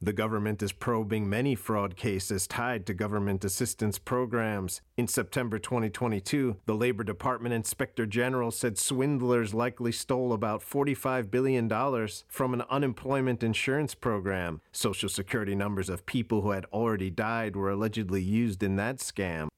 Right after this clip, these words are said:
Also in September, federal prosecutors charged dozens of defendants accused of stealing two hundred fifty million dollars from a government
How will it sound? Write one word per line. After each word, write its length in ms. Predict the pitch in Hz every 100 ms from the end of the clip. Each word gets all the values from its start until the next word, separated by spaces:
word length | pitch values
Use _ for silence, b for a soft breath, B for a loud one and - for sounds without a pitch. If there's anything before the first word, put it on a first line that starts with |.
| -
Also 300 | 92 - 92
in 100 | 92
September, 640 | - 90 - 127 113 107
federal 340 | 95 135 123 107
prosecutors 760 | - 143 - 123 127 113 110
charged 460 | - 131 110 101 95
dozens 380 | 117 131 123 104
of 140 | 92
defendants 640 | 95 - 156 143 123 117
accused 500 | 113 - 160 156 113
of 140 | 107 98
stealing 500 | - 139 135 123 110
two 240 | - 175
hundred 260 | 156 143 131
fifty 380 | - 151 - 135
million 380 | 135 135 127
dollars 400 | 120 139 147 123
from 200 | - 123
a 60 | 113
government 460 | 104 123 127 117